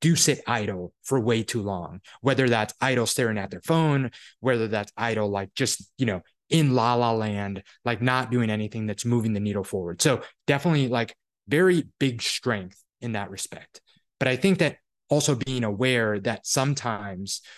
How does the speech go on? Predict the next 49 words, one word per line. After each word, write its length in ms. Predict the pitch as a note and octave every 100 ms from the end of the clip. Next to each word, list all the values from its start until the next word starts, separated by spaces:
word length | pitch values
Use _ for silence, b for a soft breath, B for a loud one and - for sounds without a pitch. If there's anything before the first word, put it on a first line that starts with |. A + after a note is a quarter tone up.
| G2+ -
you 100 | B2+
know, 300 | A2 G#2+ G#2 _ _ _ _
people 220 | - D#3+
can't 240 | - E3 C#3
keep 200 | B2 -
up 300 | F#3 - - _ -
with 160 | B2+ B2+
the 60 |
change 340 | A2+ D3 C#3+ B2
in 80 |
directions, 680 | A2 A2+ E3+ - A#2 G#2 G2+ -
and 140 | C3
then 140 | B2+
using 320 | B2 E3 D3+ C3
the 100 | A#2+
Amp 160 | B2
Rep 100 | A#2+
mentality 540 | A#2+ G#2+ A#2+ A2+ G#2+ G#2
as, 240 | G2 - -
as, 180 | A2+
like, 180 | A2 G#2
a 40 | G#2
way 420 | A#2 A#2+ A2+ G2 B B _ -
to 80 | -
help 440 | - C3+ A#2 - _ _ _ -
solve 440 | - C#3+ D#3 C3
that, 320 | A#2+ G#2 G2 -
I 120 | A2+
think 180 | C#3+ A#2+
is 120 | A2
powerful. 520 | - A2+ G#2+ F#2 G#2
So 200 | - B2+ B B B
that 100 | E3
was 100 | G3
the 80 | E3+
reason 260 | D3+ C3+ B2+
I 80 |
asked 180 | A#2 A2
the 60 | B2+
question, 400 | - C#3 - A2
'cause 140 | A#2+
I 80 | A2
was 120 | G#2+
wondering 340 | A2+ C3 A#2+ G#2+
how 260 | - B2
much 220 | B2+ A#2
of 100 | A#2
it 140 | G#2+ G#2+
was 400 | A#2 A2+ G2 -